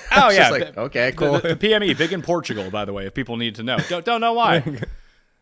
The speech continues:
Speaker 1: Like, big in Colombia as well, but I think that's 'cause we talk about Sebastian Munoz a ton on the golf show. We'll see. Twenty-one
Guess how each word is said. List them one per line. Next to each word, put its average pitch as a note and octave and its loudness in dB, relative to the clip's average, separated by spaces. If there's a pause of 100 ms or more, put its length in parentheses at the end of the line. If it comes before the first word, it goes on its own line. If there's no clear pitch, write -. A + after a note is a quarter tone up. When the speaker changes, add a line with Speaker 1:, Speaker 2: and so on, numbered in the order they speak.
(100)
Speaker 1:
Like, E3 2
big G3+ 6
in G3 -4
Colombia F#3 4
as B2 0
well, D#3+ 4
but A#2 0
I - 0
think D3+ -2
that's C#3 -8
'cause C3+ -8
we C3 -6
talk C3 0
about A#2+ -4
Sebastian A#2+ -2
Munoz D3 -4
a A2+ -12
ton G#2 -6
on F#2+ -10
the G2 -10
golf A#2+ -4
show. - -16
We'll A2+ -10
see. E2+ -10 (280)
Twenty-one G#3+ 4